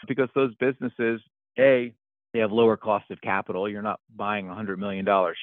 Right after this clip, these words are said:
ship, and that's an asset that's a twenty-five year asset. They're buying maybe, I don't know, phone banks and having forwarders and freight brokers.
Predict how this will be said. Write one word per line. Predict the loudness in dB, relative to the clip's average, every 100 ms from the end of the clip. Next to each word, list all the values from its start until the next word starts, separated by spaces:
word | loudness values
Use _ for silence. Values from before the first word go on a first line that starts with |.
| 0
ship, | 0 0 -6
and | -8 -6
that's | -6 -6
an | -4
asset | -2 -2 -4 -4
that's | -4 -4 _
a | -12
twenty-five | -8 -4 -4 2 2 2
year | 2
asset. | 4 2 0 0 0 0 -10 -20 _
They're | -2 2 2 0 _ _ _ -4
buying | 0 0 0 -2 -4 -8 _ _ _ _
maybe, | -4 -2 2 2 0 -2 -8 -2
I |
don't | 2 2
know, | 0 0
phone | 2 2
banks | -2 -6 -12 _ _
and | -8 -4
having | 0 2 4 2 0 -2 4
forwarders | 6 6 4 -4 -12 -20 -10
and | -8 -8 -10 -12 0
freight | 2 4
brokers. | 4 2 -2 -6